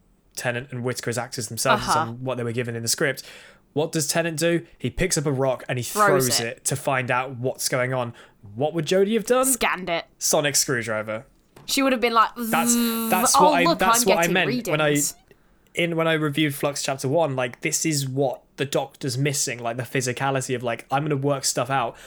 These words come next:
Speaker 1: I'm just gonna do it."
Speaker 2: Mm-hmm.
Speaker 1: You know, the idea that, for example, again, the scene where the Doctor is using a sonic screwdriver and going through that computer, he's scanning it and we're seeing the windows all empty.
Speaker 2: But that's
Speaker 1: Whereas,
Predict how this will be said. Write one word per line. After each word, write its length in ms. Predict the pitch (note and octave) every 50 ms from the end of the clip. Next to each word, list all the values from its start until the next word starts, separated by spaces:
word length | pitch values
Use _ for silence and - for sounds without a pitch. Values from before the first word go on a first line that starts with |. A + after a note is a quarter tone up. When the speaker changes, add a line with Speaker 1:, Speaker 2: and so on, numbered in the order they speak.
| - - - - - _ _
Speaker 1:
I'm 160 | D3 D3 D3+
just 220 | C#3 C#3+ C3+ - -
gonna 240 | D3+ C#3 C3 B2+ A#2+
do 260 | A#2 D3+ D#3 C#3+ A2+
it." 120 | - -
Speaker 2:
Mm-hmm. 300 | G#3+ F3 E3+ F#3 D3 C#3 D3 - _ _ _ _ _ _ _ _ _ _ _ _ _ _ _ _ _ - - - -
Speaker 1:
You 80 | D#3 D3
know, 100 | C#3+ C3
the 120 | B2 C#3 C#3+
idea 260 | C#3+ C#3 D#3 D3+ C#3+
that, 260 | C#3 C3+ C3 F3 F3
for 60 | D3
example, 380 | D#3+ C#3 D#3+ D#3 C#3 C#3 C#3 C3+
again, 260 | C#3 C3+ D#3+ D3 C3+
the 80 | B2+ A#2+
scene 260 | - - D3+ D3 C#3
where 80 | C3+ B2+
the 60 | C3
Doctor 260 | C3 C3+ B2+ - C#3
is 360 | C3+ D3 C3+ E3+ G3 F3 D3 D#3
using 220 | D#3 B2 C3 B2
a 40 | A2+
sonic 280 | - - B2 B2 A#2
screwdriver 400 | - - C3 A#2+ A#2 A#2 A2+ A2
and 180 | B2 B2 B2+ A#2+
going 220 | C#3+ C#3 C3 B2+
through 140 | - C3 B2
that 120 | B2+ A#2+ -
computer, 680 | - C3 A#2+ - D#3 E3 E3+ - - A2 F2 G2+ C3 - - - - - - - - _ _ _ _ _ - C3 C3 -
he's 200 | C3+ E3+ E3 -
scanning 380 | - - - F#3+ F#3 F#3 F3+ D3+
it 100 | C3+ B2
and 100 | B2+ C3
we're 60 | C3 B2
seeing 600 | - - - E3+ D#3+ D3+ D3 C#3 C3+ C3 C3+ - - _ _ _
the 200 | G3+ D3+ C#3 C#3
windows 440 | C3+ D#3 D#3 D3+ C#3 B2+ B2 A#2+ B2+
all 180 | C3+ C3+ B2+ C3+
empty. 640 | C#3 C#3+ D#3 - - - A2 F#2+ A2+ - - - _ - _ - - - - - -
Speaker 2:
But 200 | - D4 C#4+ -
that's 220 | C#4+ C#4 D4 - C#3
Speaker 1:
Whereas, 420 | C#3 C3+ C3+ C3+ C3+ - - -